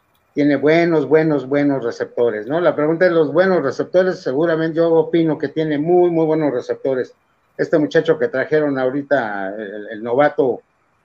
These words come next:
pues se habla muy bien de él, ¿no? Y, y, y pues yo creo que tiene,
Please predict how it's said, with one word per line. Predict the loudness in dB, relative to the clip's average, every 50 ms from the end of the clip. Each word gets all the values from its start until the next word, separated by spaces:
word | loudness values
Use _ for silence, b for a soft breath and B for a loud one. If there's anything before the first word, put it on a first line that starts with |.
| _ _
pues | -10 -8 -2
se | 0 2
habla | 2 4 2 4
muy | 4 4 4
bien | 4 4 2 4 4
de | 4 4 4 4 4 2
él, | 2 0
¿no? | -2 -2 -2 -4 -4
Y, | -4
y, | -6 -8 -10 -12 -12 -12 -12 -12 -12 -14 -14 -16 -16 -20 -20 _ _ _ _ _ _ _ _ _ _ _ _ _ _ _ _
y | -20 -18
pues | -8 -2
yo | 0 0 2
creo | 2 2 2
que | 2 0 0
tiene, | 0 0 0 2 2 2 2 2 0 -2